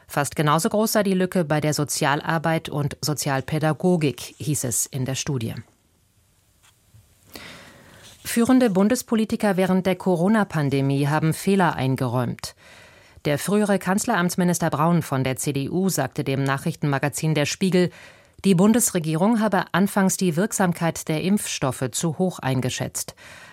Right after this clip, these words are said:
Man sei davon ausgegangen, dass Geimpfte auch vor Ansteckungen sicher seien. Impfen sei als eine Lösung für den Ausstieg aus der Pandemie beworben worden.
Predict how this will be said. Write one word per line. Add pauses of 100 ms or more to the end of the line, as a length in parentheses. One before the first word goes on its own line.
Man
sei
davon
ausgegangen,
dass
Geimpfte
auch
vor
Ansteckungen
sicher
seien. (560)
Impfen
sei
als
eine
Lösung
für
den
Ausstieg
aus
der
Pandemie
beworben
worden.